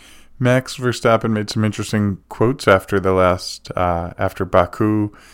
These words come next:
saying about you have to be consistent. It's all about consistency from here on out. And it almost seemed like maybe a little bit of a, little bit of a jab at his teammate there, saying, "Yeah, we've seen you do it on these street circuits, but we have a lot of,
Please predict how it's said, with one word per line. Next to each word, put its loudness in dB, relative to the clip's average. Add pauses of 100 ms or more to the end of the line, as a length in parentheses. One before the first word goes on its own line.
(220)
saying 0
about 0
you -2
have 0
to -10
be -4
consistent. -2
It's -8
all 4
about -2
consistency -6
from -6
here -2
on 0
out. -2 (960)
And -4 (560)
it -8
almost 2
seemed 0
like 0
maybe 2
a 2
little 2
bit 0
of -2
a, 0 (540)
little 0
bit 2
of 2
a 4
jab 2
at 2
his 0
teammate 0
there, 4
saying, 0
"Yeah, 2
we've -2
seen 0
you 2
do 2
it 2
on 4
these 0
street -6
circuits, -6
but 0
we 2
have 2
a 0
lot 4
of, 0